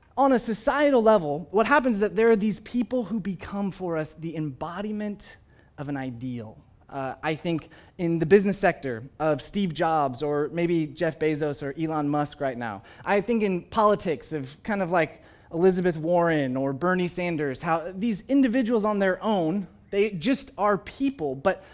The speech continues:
somehow in our society, they come to represent something so much more. But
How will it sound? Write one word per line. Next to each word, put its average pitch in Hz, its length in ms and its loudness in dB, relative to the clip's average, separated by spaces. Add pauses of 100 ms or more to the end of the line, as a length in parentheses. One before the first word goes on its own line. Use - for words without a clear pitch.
(140)
somehow 269 380 2
in 208 100 2
our 202 100 2
society, 202 480 -4
they 185 120 0
come 240 260 -4
to 220 120 -8
represent 190 600 -6
something 226 640 -2 (300)
so 226 680 0 (140)
much 175 460 -4
more. 156 380 -4 (800)
But 190 360 6